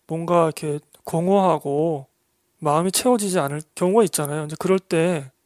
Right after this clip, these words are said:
"나를 사랑해주는 사람들을 한번 돌아보자. 그리고 그 사람들이 기뻐할 만한 일을 해보자." 그렇게 하다 보면은 내 마음의 공허함들, 뭐 불안감 이런 것들이 사라지더라.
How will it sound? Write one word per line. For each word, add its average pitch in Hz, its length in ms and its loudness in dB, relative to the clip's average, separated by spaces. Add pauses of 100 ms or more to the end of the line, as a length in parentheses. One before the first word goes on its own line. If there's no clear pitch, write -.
(340)
"나를 165 240 2
사랑해주는 220 840 0
사람들을 196 960 2
한번 165 720 -2 (220)
돌아보자. 156 640 0 (120)
그리고 165 260 -2
그 - 140 -2
사람들이 196 840 0 (100)
기뻐할 190 440 0
만한 190 320 2
일을 170 440 -2 (160)
해보자." 160 380 -2 (1080)
그렇게 220 240 -2
하다 226 200 4
보면은 190 560 2
내 165 140 2
마음의 156 340 2
공허함들, 156 800 -2 (380)
뭐 160 100 -12
불안감 165 800 -2
이런 156 180 -6
것들이 156 420 -4
사라지더라. 190 640 0